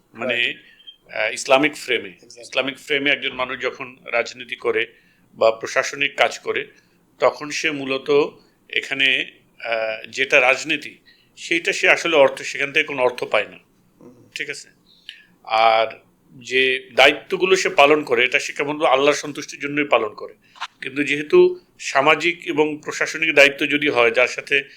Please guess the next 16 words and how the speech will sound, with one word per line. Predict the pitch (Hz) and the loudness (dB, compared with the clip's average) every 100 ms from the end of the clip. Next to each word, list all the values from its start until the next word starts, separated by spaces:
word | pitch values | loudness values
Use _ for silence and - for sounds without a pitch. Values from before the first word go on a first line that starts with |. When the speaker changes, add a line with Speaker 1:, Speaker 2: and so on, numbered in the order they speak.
| _ _ _ | _ _ _
Speaker 1:
মানুষের | 117 135 156 - 160 | 0 0 2 0 2
ভালো | 139 151 | 4 4
মন্দ | 151 151 | 2 0
সম্পৃক্ত, | 147 151 143 147 - 120 117 - _ _ - | -2 -2 -4 -6 -6 -10 -10 -14 _ _ -2
তখন | 151 175 | 0 2
মানুষ | 147 151 180 180 - - _ _ _ _ _ | 4 4 4 2 -6 -12 _ _ _ _ _
তার | 143 147 | 6 6
সুবিধা, | - 156 156 156 165 160 - - | 2 -4 -2 6 6 6 0 2
প্রাপ্ত | 139 135 156 | 2 2 -4
সুবিধা | - 147 151 | 0 0 4
কিংবা | 151 147 147 | 4 2 2
অসুবিধার | 139 147 147 151 | 2 2 0 2
ভিত্তিতে | 127 - 143 139 | 0 -4 -4 0
তার | 131 | 2
সমালোচনা | - 127 123 123 110 | 2 0 -2 -6 -8
করে। | 107 | -12